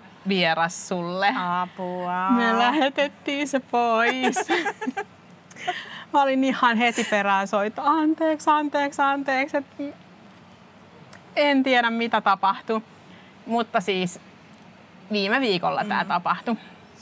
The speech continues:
Speaker 2: Eli koit sä nyt, että sä et ollut sitoutunut niin paljon näihin, tähän,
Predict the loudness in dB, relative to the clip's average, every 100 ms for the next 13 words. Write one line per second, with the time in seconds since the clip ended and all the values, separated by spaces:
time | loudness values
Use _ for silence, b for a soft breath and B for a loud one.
0 | B -10 -2 0 0 -2 -2 -8 -8 -6
1 | -8 -2 -4 -4 B B -2 -2 -2 -6
2 | -10 -4 -4 -4 -6 -6 -2 0 -2 -4
3 | -8 -6 -6 -2 -2 -2 -6 -4 -4 -4
4 | -8 -12 -12 -6 -2 -2